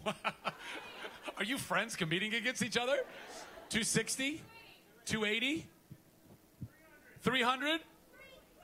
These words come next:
three twenty. <laughs> I had to think about that for a second, didn't you? What comes after the three twenty?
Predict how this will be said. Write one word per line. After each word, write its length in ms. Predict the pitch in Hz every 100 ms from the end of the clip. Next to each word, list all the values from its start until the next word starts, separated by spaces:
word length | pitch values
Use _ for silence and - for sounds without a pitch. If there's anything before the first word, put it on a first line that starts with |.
| - - - - -
three 180 | 233
twenty. 320 | 240 - 247 -
<laughs> 60 |
I 800 | - 906 605 831 - - - - - - -
had 80 | -
to 60 |
think 140 | 208 214
about 160 | 143
that 120 | 139 131
for 60 |
a 40 | 127
second, 220 | 139 156
didn't 120 | 170
you? 140 | 127 107 - - - 208
What 200 | 254 254
comes 220 | 254 240
after 180 | 233 220
the 120 | 175
three 180 | 147 220
twenty? 440 | 180 208 214 285